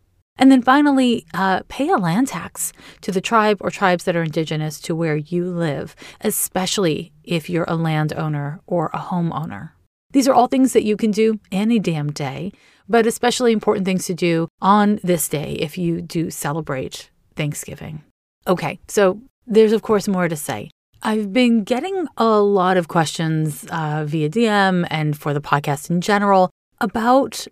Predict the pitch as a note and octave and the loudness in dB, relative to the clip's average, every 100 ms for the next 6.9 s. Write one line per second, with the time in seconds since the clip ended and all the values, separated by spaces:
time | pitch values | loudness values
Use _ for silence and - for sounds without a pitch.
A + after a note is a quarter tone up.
0 | _ _ - B3+ A#3+ G#3+ E3+ G3+ - C3+ | _ _ 0 2 2 0 0 0 -2 -6
1 | F2 E3 - _ - F#3+ G3 G#3 G#3+ F3+ | -8 -16 -20 _ 0 4 6 4 0 -2
2 | E3+ - G3+ F#3+ - F3 - F#3 - F#3 | -2 -2 0 2 0 -2 -2 -2 0 -2
3 | F3 - - F3+ - F#3 F3+ E3 D3+ F3+ | -2 -6 -2 0 0 0 0 0 -4 0
4 | D#3+ C#3 - _ _ - D#3+ - E3 D#3+ | 0 -2 -6 _ _ -4 -4 -2 -2 -2
5 | - - - D3+ C#3+ C#3 C#3 D#3+ D#3 D3 | -2 -6 -4 -2 -2 -2 -4 -4 -2 0
6 | C#3+ C#3+ D#3+ D#3 C#3 A#2 - - - | 0 -2 -2 0 0 -2 -4 -10 -12